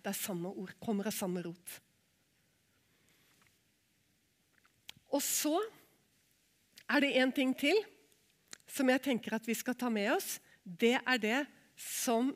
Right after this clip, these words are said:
Gud sier til, eh, Jobb. Eh, nei, til Elifas. Han går til denne vennen som vi begynte med forrige mandag. Han går til han og sier det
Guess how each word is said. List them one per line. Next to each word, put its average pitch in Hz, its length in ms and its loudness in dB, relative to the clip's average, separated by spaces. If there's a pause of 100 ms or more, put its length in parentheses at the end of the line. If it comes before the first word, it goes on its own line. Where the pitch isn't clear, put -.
Gud 247 400 -2
sier 226 420 -2
til, 240 360 0 (260)
eh, 214 320 0
Jobb. 277 320 -2 (1400)
Eh, 233 460 6 (1200)
nei, 269 260 6 (360)
til 277 340 4
Elifas. 254 720 2 (1040)
Han 277 160 4
går 220 260 0
til 269 100 -4
denne 220 280 2
vennen 202 380 2
som 254 120 0
vi 226 120 0
begynte 190 420 -4
med 277 100 -2 (380)
forrige 208 240 -2
mandag. 208 340 -2 (880)
Han 269 180 2
går 226 200 0
til 254 120 -2
han 320 260 2
og 262 80 -4
sier 220 380 2
det 233 120 6